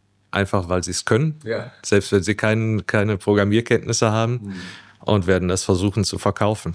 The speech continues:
Speaker 2: Mhm.
Speaker 1: Und das wird, glaub ich, ein großes Chaos, wenn wir da nicht, äh, gegensteuern.
Speaker 2: Mhm. <laughs> Ja, sehr spannend, was da noch kommt. Spielst du noch Computerspiele? Oder bist du da noch so drinnen? Oder?
Speaker 1: Ja, sehr gerne.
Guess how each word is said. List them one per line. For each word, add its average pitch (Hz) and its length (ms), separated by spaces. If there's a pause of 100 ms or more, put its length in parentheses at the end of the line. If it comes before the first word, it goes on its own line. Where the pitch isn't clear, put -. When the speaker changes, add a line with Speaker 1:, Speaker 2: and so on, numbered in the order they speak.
(140)
Speaker 2:
Mhm. 98 280
Speaker 1:
Und 87 120
das 85 200
wird, 90 440
glaub 131 240
ich, 135 120
ein 123 100
großes 120 360
Chaos, 95 500
wenn 87 140
wir 87 100
da 92 160
nicht, 92 340
äh, 92 180
gegensteuern. 85 760
Speaker 2:
Mhm. 101 220 (280)
<laughs> - 280 (720)
Ja, 135 320
sehr 135 180
spannend, 139 380
was 139 160
da 131 120
noch 127 200
kommt. 101 400 (1500)
Spielst - 440
du 185 60
noch 160 220
Computerspiele? 143 920
Oder 107 220
bist 120 220
du 139 40
da 123 140
noch 131 140
so 147 160
drinnen? 127 400 (160)
Oder? 120 500
Speaker 1:
Ja, 110 300
sehr 117 240
gerne. 87 320